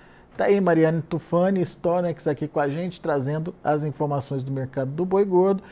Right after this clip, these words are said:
Expectativa, obviamente, pra esse início de mês, volta às aulas, a questão aí da, do carnaval, tudo isso pode dar uma incrementada na demanda, mas a Mariane não acredita numa,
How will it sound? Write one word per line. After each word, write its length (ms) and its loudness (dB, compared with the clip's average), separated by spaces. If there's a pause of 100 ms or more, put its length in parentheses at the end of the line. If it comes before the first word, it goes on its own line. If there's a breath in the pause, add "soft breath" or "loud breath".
(220 loud breath)
Expectativa, 920 4
obviamente, 540 0
pra 120 0
esse 220 -2
início 320 -4
de 80 -2
mês, 380 0
volta 340 0
às 160 -2
aulas, 580 4 (280 loud breath)
a 100 4
questão 500 2
aí 220 2
da, 380 0
do 120 -4
carnaval, 840 4 (180 loud breath)
tudo 220 0
isso 300 4
pode 640 2
dar 180 0
uma 140 -2
incrementada 680 -4
na 140 -4
demanda, 560 2 (320 loud breath)
mas 380 4 (200 loud breath)
a 140 -2
Mariane 400 4
não 140 2
acredita 580 2
numa, 500 0